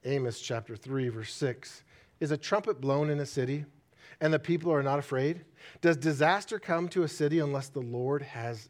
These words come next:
done it?" He is in control of everything. And beloved, you who are his, all that he works behind the scenes is for your gl-, good and for his glory.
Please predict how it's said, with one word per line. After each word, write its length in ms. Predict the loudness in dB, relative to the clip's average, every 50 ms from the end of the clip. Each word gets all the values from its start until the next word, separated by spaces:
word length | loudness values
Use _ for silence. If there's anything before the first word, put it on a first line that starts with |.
| _ _ _
done 200 | -10 -8 -8 -8
it?" 280 | -10 -14 _ -20 -20 _ _ _ _ _ _ _ _ _ _ _ _ _ _ _ _ _ _ _ _ _ _ _ _ _ _ _ _ _ _ _ _ _ _ _ _ _ _ _ _ _ _ _ _ _ _ _
He 160 | _ -8 -6 -6
is 140 | -6 -4
in 80 | -8 -8
control 560 | -8 -8 -10 -10 -10 -8 -6 -6 -6 -6 -8 -10 -14 -20 _ _ _ _ _ _ _ _ _ _ _ _ _ _ _ _ _ -10
of 120 | -6 -4
everything. 600 | -4 -4 -4 -8 -12 -14 -14 -16 -20 -20 -20 -20 _ _ _ _ _ _ _ _ _ _ _ _ _ _ _ _ _ _ _ _ _ _ _ _ _ _ _ _ _ _ _ _ _ _ _ _ _ _ _ _ -16
And 100 | -12 -6
beloved, 400 | -2 0 0 0 0 0 -4 -6
you 240 | -4 -2 -2 -2 -2
who 240 | -4 -6 -4 -4
are 120 | -4 -4 -4
his, 680 | -8 -10 -8 -4 -4 -4 -4 -6 -8 -14 -18 -20 -20 -20 _ _ -20 -20 -20 -20 -20 -20 -20 _ -4
all 240 | -2 0 0 0 -2
that 140 | -2 -4 -2
he 140 | -2 -2
works 340 | 0 0 -2 -2 -2 -4 -10
behind 460 | -8 -6 -6 -6 -4 -2 -2 -2 -2
the 40 | -4
scenes 360 | -4 -2 -2 -2 -2 -2 -6 -12 -20 -20 -20 -20 _ _ -2
is 320 | -2 0 0 -2 -4 -6
for 240 | 0 2 2 2 2
your 220 | 2 0 0 -2
gl-, 340 | -4 -6 -4 -4 -4 -4 -4
good 240 | -2 0 0 0 0
and 160 | 0 -4 -4
for 200 | -6 -8 -8 -6
his 240 | -4 -4 -6 -6 -8
glory. 440 | -10 -10 -10 -10 -10 -12 -14 -18